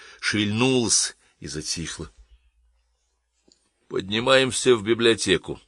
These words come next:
Доходим до дверей и ступеней. Я захожу первым. Если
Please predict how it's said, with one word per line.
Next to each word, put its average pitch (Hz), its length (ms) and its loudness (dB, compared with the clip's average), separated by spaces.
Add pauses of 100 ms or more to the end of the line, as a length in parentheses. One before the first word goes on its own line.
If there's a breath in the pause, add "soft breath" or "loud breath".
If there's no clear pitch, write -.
(600)
Доходим 107 460 -2
до 107 120 4
дверей 113 380 4
и 104 40 0
ступеней. 92 640 -2
Я 87 300 2
захожу 92 340 -2
первым. 82 420 0 (960)
Если 101 720 2